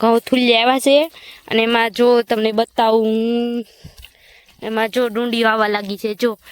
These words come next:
કેવી સરસ મજાની ડુંડીઓ આવે છે. જો છે ને, હજી ઘઉં નીંદલે છે, નીંદલે ને નીંદલે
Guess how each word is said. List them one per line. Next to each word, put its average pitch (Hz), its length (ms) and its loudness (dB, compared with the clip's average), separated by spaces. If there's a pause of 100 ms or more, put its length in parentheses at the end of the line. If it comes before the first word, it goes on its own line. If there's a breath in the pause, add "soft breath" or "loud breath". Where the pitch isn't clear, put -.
(1080 loud breath)
કેવી 285 200 0
સરસ 254 380 -2
મજાની 220 360 -2
ડુંડીઓ 214 380 -4
આવે 214 200 -2
છે. 214 200 -6
જો 214 340 -6 (1500 soft breath)
છે 277 160 -6
ને, 254 160 -4 (1300 soft breath)
હજી 208 240 -2
ઘઉં 226 340 -2
નીંદલે 208 420 -4
છે, 196 200 -8
નીંદલે 190 440 -8
ને 196 200 -10
નીંદલે 190 380 -4